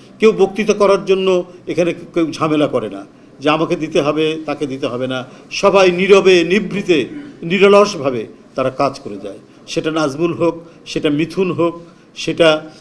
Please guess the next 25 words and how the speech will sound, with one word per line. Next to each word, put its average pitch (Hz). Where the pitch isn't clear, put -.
আহ, 135
কি 160
বলে 143
যে 139
আশরাফ 165
হোক, 170
যার 190
যার 190
দায়িত্ব, 123
যাকে 160
যেভাবে 139
দেওয়া, 120
দেয় 147
রুম্মন, 143
সেভাবেই 160
তারা 131
সেই 127
দায়িত্ব 120
পালন 107
করে। 107
এটাও 220
আমাকে 156
খুব 220
মুগ্ধ 185
করেছে। 120